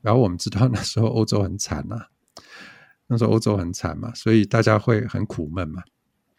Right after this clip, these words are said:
那所以他们就会说，“啊，这是我的一个避风港，然后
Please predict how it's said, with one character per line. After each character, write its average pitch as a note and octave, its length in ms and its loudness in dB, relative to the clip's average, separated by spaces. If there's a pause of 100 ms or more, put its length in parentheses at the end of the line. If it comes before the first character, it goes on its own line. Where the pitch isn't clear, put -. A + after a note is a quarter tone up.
(380)
那 A#2 120 2
所 B2+ 100 4
以 A2 60 4
他 A#2+ 100 2
们 B2 100 2
就 A#2 220 4
会 A2+ 160 2
说 G#2+ 240 -2
，“啊， G#2+ 60 0
这 A#2+ 100 -6
是 A#2 200 -6
我 F#2+ 280 -8
的 F#2+ 100 -6
一 F#2+ 120 -6
个 G2 100 -4
避 F#2+ 220 -2
风 F#2 340 -6
港， F#2 240 -8 (480)
然 G2 180 -6
后 G2+ 580 -2